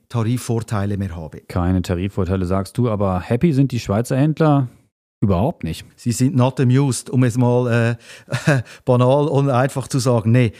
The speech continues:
Speaker 1: Temu ist natürlich eine super harte Konkurrenz, die den Schweizer Händlern, das jetzt egal ob digital oder stationär, nimmt Umsatz weg. Oder ich, äh, meine, wir erleben ja jetzt erst die zweite Temu-Weihnachten. Wenn das so weitergeht, wird Temu zum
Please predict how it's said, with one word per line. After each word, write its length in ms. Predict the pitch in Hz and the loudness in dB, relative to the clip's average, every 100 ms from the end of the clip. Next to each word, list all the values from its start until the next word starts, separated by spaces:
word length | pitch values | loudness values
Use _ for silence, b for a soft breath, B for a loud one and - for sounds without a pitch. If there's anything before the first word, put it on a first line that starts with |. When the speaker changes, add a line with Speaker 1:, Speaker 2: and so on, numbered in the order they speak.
| B | B
Speaker 1:
Temu 240 | - 127 127 | 0 2 2
ist 80 | |
natürlich 340 | 117 110 127 107 | 0 -2 -2 0
eine 100 | 110 | -2
super 360 | - 127 120 | -2 -4 -2
harte 280 | 107 107 113 | -2 -2 -4
Konkurrenz, 720 | - 107 - 104 104 127 - B B B - | -4 -4 -2 -2 -2 -2 -8 B B B -6
die 80 | 120 | -2
den 120 | 113 | -2
Schweizer 420 | 107 107 104 104 | 0 -2 -4 -4
Händlern, 520 | 104 113 135 127 123 | -2 0 0 -2 -2
das 200 | 113 - | -4 -6
jetzt 220 | 104 - | -10 -8
egal 360 | 113 104 104 147 | -8 -4 -2 -2
ob 160 | - - | -4 -6
digital 640 | 127 143 - 117 147 151 | -6 -4 0 0 0 0
oder 220 | 127 110 | -2 -4
stationär, 640 | 98 117 117 - 110 117 127 b b _ - | -4 -4 -4 -2 0 0 -2 b b _ -6
nimmt 320 | 110 110 - | 0 0 -2
Umsatz 480 | 104 110 110 98 - | -4 -2 -2 -6 -8
weg. 300 | 85 - - | -10 -10 -12
Oder 180 | 87 95 | -8 -6
ich, 240 | 98 - | -6 -4
äh, 240 | 101 98 92 b b _ - | -4 -4 -8 b b _ -2
meine, 380 | 117 117 131 127 | 0 2 2 2
wir 160 | 120 120 | 2 2
erleben 380 | 117 127 131 123 | 2 2 2 2
ja 100 | 117 | 0
jetzt 380 | 117 - - | -2 -6 -2
erst 260 | 135 135 - | 0 0 -4
die 60 | 107 | -10
zweite 460 | 113 110 160 170 | -6 -2 -2 -4
Temu-Weihnachten. 1000 | - 156 165 156 151 160 180 151 - 120 | -2 0 2 0 0 -2 -2 -4 -4 -2
Wenn 160 | 117 113 | 0 2
das 240 | 127 123 | 0 -2
so 160 | 113 98 | -4 -2
weitergeht, 640 | 131 220 220 151 131 113 b b - | -4 -4 -4 -2 -2 -2 b b -4
wird 180 | 117 - | -4 0
Temu 280 | 120 131 | 0 0
zum 220 | 123 120 | -2 -4